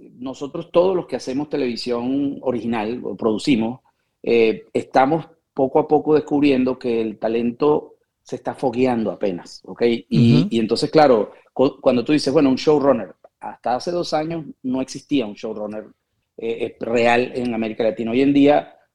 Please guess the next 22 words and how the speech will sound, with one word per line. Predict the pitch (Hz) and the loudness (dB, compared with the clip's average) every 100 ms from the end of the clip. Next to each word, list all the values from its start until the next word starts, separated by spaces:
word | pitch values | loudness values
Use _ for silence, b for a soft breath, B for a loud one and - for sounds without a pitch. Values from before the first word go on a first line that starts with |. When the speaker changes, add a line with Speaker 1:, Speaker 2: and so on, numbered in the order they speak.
| _ | _
Speaker 1:
pues | 120 117 101 - | -6 -4 -6 -8
sí, | 127 135 | -4 -2
ya, | 101 95 | -4 -6
ya | 95 | -4
empiezas | 110 113 117 139 | -4 -4 -4 -2
a | 127 | -2
ver | 117 113 | 0 0
a | 117 | -2
Dani | 110 110 | -4 -4
Posadas, | 123 110 151 143 131 123 | -4 0 4 6 4 2
o | 120 | -2
ves | 101 101 | -8 -10
a | - | -12
Fernando | 110 101 95 | -16 -14 -14
Robsar, | 98 139 151 - 131 120 120 _ _ _ _ | 2 4 4 2 0 0 -6 _ _ _ _
o, | 113 113 113 127 | 0 2 2 0
o | 123 | 0
ves | 110 | -2
a | 120 | -4
Gaza | 110 117 - | -2 -2 0
Larraqui, | 113 101 156 160 139 | -4 2 2 2 -2
pero, | 120 123 123 117 101 | -10 -4 -2 -4 -6